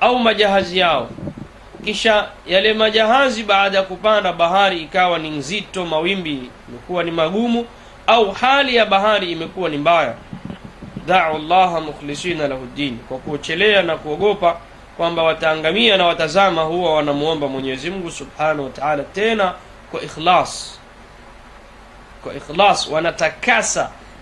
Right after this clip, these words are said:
ibada yao, hawamchanganyi na Mwenyezi Mungu yoyote, wanamuomba Mwenyezi Mungu kwa ikhlas. "Falamma najahum ila albarri," lakini Allah anapowasalimisha akawaleta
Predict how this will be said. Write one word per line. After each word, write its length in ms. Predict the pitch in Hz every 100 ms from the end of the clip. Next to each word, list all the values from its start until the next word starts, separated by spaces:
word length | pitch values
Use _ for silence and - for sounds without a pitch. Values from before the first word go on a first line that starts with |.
| 131
ibada 380 | 170 185 180
yao, 300 | 190 214 202
hawamchanganyi 880 | 180 196 220 220 208 220 233 254 226
na 100 | 208
Mwenyezi 400 | 196 196 190 180
Mungu 180 | 202 180
yoyote, 400 | 175 214 - - - - - -
wanamuomba 500 | 151 151 151 175 160
Mwenyezi 380 | 151 143 135 165
Mungu 180 | 151 131
kwa 100 | 120
ikhlas. 460 | 127 135 113 - - - - - - - - -
"Falamma 420 | 185 262 285 269
najahum 500 | 262 214 262 277 240
ila 120 | 208 180
albarri," 420 | 156 151 135 123 - - - - - - - - - - -
lakini 340 | 185 190 277 254
Allah 320 | 285 269 226
anapowasalimisha 1080 | 220 208 185 208 214 208 208 262 247 240 175
akawaleta 800 | 190 185 190 220 226 185 156